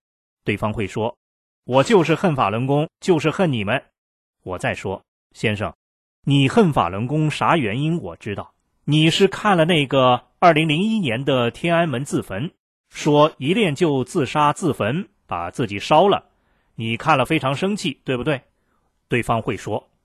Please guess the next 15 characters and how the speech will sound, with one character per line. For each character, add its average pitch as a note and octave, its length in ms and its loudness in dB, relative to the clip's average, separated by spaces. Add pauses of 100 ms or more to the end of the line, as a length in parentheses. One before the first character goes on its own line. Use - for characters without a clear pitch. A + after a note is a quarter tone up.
：“对。” E3 240 2 (880)
我 A2+ 220 2
就 C3 160 2
把 F2 120 -4
真 D3 200 -2
相 A2 340 0
讲 A2+ 240 -4
给 F2 100 -8
他 A2 140 -8
听， C#3+ 240 -4 (460)
他 E3+ 200 -4
就 E3+ 120 0
明 G2+ 200 -6
白 D#3+ 160 -2
了。 G#2 140 -10